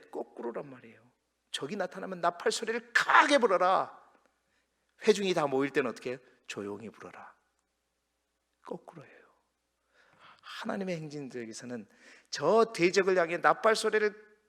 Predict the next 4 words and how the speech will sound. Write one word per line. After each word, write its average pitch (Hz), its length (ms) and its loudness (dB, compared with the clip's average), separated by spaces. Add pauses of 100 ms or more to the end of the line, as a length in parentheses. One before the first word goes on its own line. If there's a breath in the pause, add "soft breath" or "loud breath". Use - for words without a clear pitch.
(140)
크게 359 520 12
불어야 196 640 10 (680)
하나님께서 160 600 -8
들으시고 120 640 -10